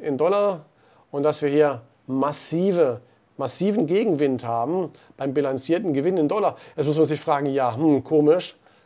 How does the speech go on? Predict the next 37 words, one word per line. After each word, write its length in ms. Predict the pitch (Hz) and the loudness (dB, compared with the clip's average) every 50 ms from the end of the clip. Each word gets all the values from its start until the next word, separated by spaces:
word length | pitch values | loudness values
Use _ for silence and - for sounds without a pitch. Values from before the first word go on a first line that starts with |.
| _ _ - | _ _ -6
aber 640 | - 143 139 139 139 139 139 139 135 135 131 120 117 - _ _ _ _ _ _ _ _ - | -2 0 0 2 4 4 4 4 2 0 -2 -6 -14 -20 _ _ _ _ _ _ _ _ -6
die 80 | 143 127 | -6 -4
Zahlen 280 | - 151 139 135 131 | -2 -2 0 0 0
sind 100 | 120 131 | -2 -2
ja 60 | 139 | -2
gar 140 | 131 135 135 | -2 -2 -2
nicht 100 | 143 139 | -4 -4
so 80 | - 131 | -6 -4
schlecht 280 | - 156 160 156 156 | 0 0 0 0 0
ausgefallen, 540 | 147 139 127 - - 135 - - 139 156 170 | -2 -6 -4 -4 -6 -6 -4 -2 -2 -2 -2
das 120 | 151 123 120 | -2 -2 -2
werde 100 | 143 143 | -2 -2
ich 60 | 139 | -2
ja 60 | 151 | -2
gleich 300 | 147 147 151 160 156 170 | -2 0 0 0 0 -2
erklären. 460 | 190 185 - 175 170 156 131 127 - | -4 -4 -2 0 2 2 0 -2 -4
Aber 360 | - 180 196 196 180 151 127 | -4 -2 0 0 2 0 -2
schauen 180 | 123 - 175 208 | -2 -4 -4 -2
wir 60 | 196 | -2
erstmal 280 | 190 190 185 - 175 170 | -2 -2 -2 -2 -2 -2
auf 80 | 156 | -2
den 100 | 165 - | -4 -4
Umsatz. 540 | - 208 180 185 165 131 147 165 175 - - _ - - - - - - - _ _ _ _ _ - | -4 -4 -2 -2 -2 -2 -4 -4 -6 -8 -14 _ -20 -20 -20 -20 -20 -20 -20 _ _ _ _ _ 0
Der 160 | 151 143 - | 2 2 4
Umsatz 340 | 233 226 262 175 202 202 175 | 4 4 4 6 4 2 0
ist 100 | 208 165 | 0 0
um 80 | 185 | -2
sechs 280 | 175 - 202 214 - - | 0 -2 -4 -6 -6 -6
Prozent 640 | - 190 165 - - 175 165 156 160 156 - - - _ _ _ _ _ _ _ _ _ _ | -6 -4 -4 -2 0 2 4 4 4 2 -2 -6 -20 _ _ _ _ _ _ _ _ _ _
gestiegen 920 | - 147 131 - - - - - 175 196 226 247 170 165 160 160 175 196 175 | -6 -4 -4 -4 -4 -6 -6 -6 -4 -2 -2 0 2 2 4 4 2 2 0
gegenüber 360 | 156 160 143 143 175 165 143 | 0 -2 -2 -2 -2 -2 0
dem 140 | 139 139 131 | 0 0 0
Vorjahresquartal. 1300 | 131 - 160 175 175 160 139 127 127 127 123 117 - - - 131 127 123 - 131 127 135 147 175 175 - - - - - _ | 0 0 2 4 4 4 2 2 0 -2 -6 -10 -12 -12 -10 -8 -8 -8 -6 -4 -4 -2 -2 -4 -6 -8 -16 -20 -20 -14 _
Er 100 | - 143 | 0 4
wäre 240 | 151 160 151 156 160 | 4 4 4 4 2
aber 220 | 151 151 156 156 | 0 0 0 -2
um 180 | 156 143 147 139 | -2 -4 -6 -8